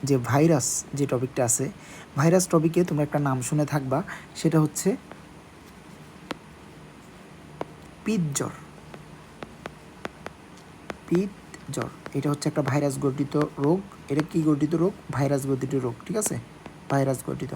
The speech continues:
তো ওইটা বড় কথা না, এটা তো just একটা এক্সট্রা ইনফো, ভাইরাস গঠিত। আচ্ছা, তো পিতজ্বরকে কী বলা হয় জানো? পিতজ্বরকে বলা হয় কি? ইয়েলো ফিভার।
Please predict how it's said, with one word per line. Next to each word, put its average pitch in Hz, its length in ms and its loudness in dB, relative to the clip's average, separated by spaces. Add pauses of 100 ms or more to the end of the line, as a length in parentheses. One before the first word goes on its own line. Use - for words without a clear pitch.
(680)
তো - 160 -6
ওইটা 165 240 2
বড় 202 220 6
কথা 160 200 6
না, 151 260 2 (140)
এটা 143 180 -6
তো 143 60 -2
just 139 280 -2
একটা 143 180 -2
এক্সট্রা - 300 -4
ইনফো, 131 220 0
ভাইরাস 139 360 2
গঠিত। 131 280 -2 (1600)
আচ্ছা, - 200 -6 (120)
তো 139 80 -2 (380)
পিতজ্বরকে 175 560 2
কী 208 80 0
বলা 180 200 6
হয় 180 100 8
জানো? 190 280 4 (260)
পিতজ্বরকে 147 420 0
বলা 175 200 6
হয় 175 100 6
কি? 202 200 -6 (260)
ইয়েলো 170 280 6
ফিভার। - 300 -4